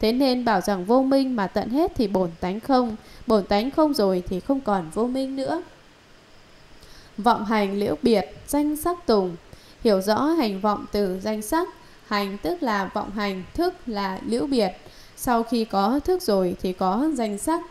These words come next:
Lục nhập xúc thọ ái thủ hữu. Sáu nhập xúc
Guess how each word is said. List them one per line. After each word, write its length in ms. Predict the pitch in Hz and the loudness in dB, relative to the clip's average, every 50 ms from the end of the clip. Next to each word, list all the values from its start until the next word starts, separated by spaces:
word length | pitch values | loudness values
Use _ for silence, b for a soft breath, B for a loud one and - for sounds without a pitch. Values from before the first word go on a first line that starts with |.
| - - - - - - - - - - - - - - - - - - - - - | -20 -20 -20 -20 -20 -20 -20 -20 -20 -20 -20 -20 -20 -20 -20 -20 -20 -20 -20 -20 -6
Lục 280 | - 233 240 214 220 - | 2 4 4 4 4 2
nhập 240 | 233 226 214 - - - | 0 2 2 2 0 -2
xúc 240 | - 339 - - | -2 -2 -2 -2
thọ 180 | - 277 240 202 | 0 0 0 0
ái 440 | - - - 208 208 226 285 349 359 359 | 0 0 -2 0 0 2 2 2 2 2
thủ 220 | 311 233 196 160 - 208 | 2 2 2 2 0 -2
hữu. 320 | 233 247 - 302 349 403 - - - | -2 0 0 0 -2 -2 -4 -8 -16
Sáu 280 | - - 214 185 220 | -8 -4 -2 0 0
nhập 280 | 269 285 269 220 185 - - | 0 0 0 0 -2 -2 -4
xúc 180 | - 285 311 | -6 -6 -6